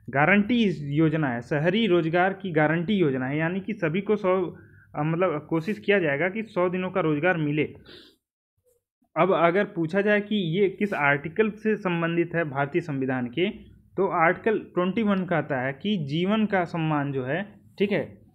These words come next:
मतलब कि अच्छे से जीवन जीने का जो, अ, वो एक प्रयास होता है वो होना चाहिए, तो उसको आर्टिकल ट्वेंटी वन के माध्यम से ऐड किया जाता है।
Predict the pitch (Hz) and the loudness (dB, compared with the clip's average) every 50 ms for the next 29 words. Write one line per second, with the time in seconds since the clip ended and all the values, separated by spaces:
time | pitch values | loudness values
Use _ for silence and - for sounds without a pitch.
0 | _ _ _ _ _ _ _ - 139 160 185 180 190 180 - 143 143 127 - - | _ _ _ _ _ _ _ -4 -2 -2 -2 -2 -4 -6 -6 -6 -8 -8 -6 0
1 | - 214 214 208 202 170 151 139 156 170 175 180 196 185 160 147 165 175 185 208 | 2 4 4 4 4 0 0 0 0 2 2 2 2 0 0 0 -2 0 0 0
2 | 202 202 185 160 151 160 156 - - - - - 135 135 135 127 117 120 117 - | 0 0 0 -2 -2 -4 -8 -10 -16 -12 -8 -6 -4 -4 -4 -6 -8 -10 -14 -16
3 | - - - - _ _ _ _ _ _ _ _ _ _ _ _ _ - - 123 | -18 -18 -20 -20 _ _ _ _ _ _ _ _ _ _ _ _ _ -16 -8 -2
4 | 135 160 175 175 151 - - - - _ _ _ _ _ _ _ _ _ _ _ | 2 4 4 4 2 0 -6 -14 -20 _ _ _ _ _ _ _ _ _ _ _
5 | _ _ _ _ _ _ _ _ _ _ _ _ _ - 156 156 156 - - 147 | _ _ _ _ _ _ _ _ _ _ _ _ _ -6 -6 -6 -6 -4 -2 0
6 | 151 156 185 202 202 - 151 - - 127 113 113 139 180 180 151 135 120 143 185 | 2 4 4 2 2 -2 -6 -4 -4 -6 -6 -4 -6 -6 -6 -6 -4 2 4 6
7 | 214 190 165 160 156 156 147 147 143 117 110 117 139 170 208 214 - - - - | 6 6 6 4 2 2 0 -2 -4 -4 -4 -2 0 -2 -2 -2 -6 -14 -20 -20
8 | _ _ _ _ _ _ - 190 202 170 - - 165 156 160 - 208 220 196 - | _ _ _ _ _ _ 2 2 2 2 0 -4 -6 -6 -2 2 4 4 4 4
9 | 151 160 156 165 160 - 214 214 202 208 190 180 180 196 185 190 185 - 190 170 | 2 0 0 0 0 -2 -2 -2 0 0 0 2 2 0 0 0 -2 -2 -2 -2
10 | 160 147 131 143 143 147 143 185 202 220 214 - - 156 160 165 151 156 - 143 | -2 -2 -2 -2 -4 -4 -2 -4 -4 -4 -4 -4 0 2 2 2 2 0 -2 -2
11 | 127 120 110 110 113 107 104 104 101 98 - | -2 -2 -4 -6 -8 -8 -8 -10 -12 -14 -16